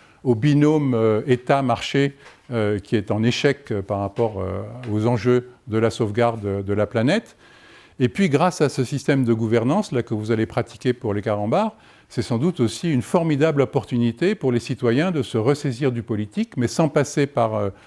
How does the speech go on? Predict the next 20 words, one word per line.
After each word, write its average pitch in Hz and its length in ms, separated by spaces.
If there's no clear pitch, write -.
la 117 120
démocratie 120 500
représentative, 113 880
en 107 140
allant, 151 440
euh, 113 340
voilà, 113 300
se, 123 380
se, - 220
se - 200
préoccuper, 170 960
s'occuper 160 680
de 135 160
gérer, 123 380
de 143 120
préserver 127 600
les 143 80
ressources 123 380
vitales, 135 500
euh, 110 360